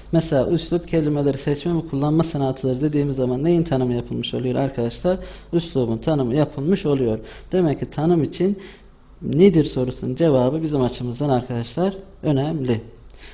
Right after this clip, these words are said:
Evet, ikinci bir düşünceyi geliştirme yolu arkadaşlar tanık gösterme. Biz buna aynı zamanda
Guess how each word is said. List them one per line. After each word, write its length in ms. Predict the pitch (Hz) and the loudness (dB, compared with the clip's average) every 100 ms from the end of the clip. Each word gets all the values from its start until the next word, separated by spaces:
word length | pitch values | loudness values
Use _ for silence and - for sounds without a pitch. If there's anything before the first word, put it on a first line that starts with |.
| - 165 | -4 2
Evet, 200 | 160 - | 2 0
ikinci 580 | - 180 180 175 185 160 - - - - - 151 | -4 0 0 4 4 4 0 -16 -20 -20 -10 2
bir 260 | 165 143 | 2 2
düşünceyi 460 | 143 147 143 151 143 | -2 -4 0 2 4
geliştirme 480 | 147 143 - 143 147 | 2 0 -4 -2 0
yolu 140 | 131 | 2
arkadaşlar 540 | 123 123 113 - 170 | 2 0 -6 -4 -6
tanık 360 | - 151 170 - | 0 0 2 2
gösterme. 680 | 139 139 - 131 123 117 110 - - - | 0 0 2 4 4 2 -2 -8 -16 -6
Biz 160 | 156 156 | -4 0
buna 160 | 156 147 | 0 0
aynı 240 | 160 143 | 0 0
zamanda 540 | 131 120 120 127 180 | 0 0 0 0 -2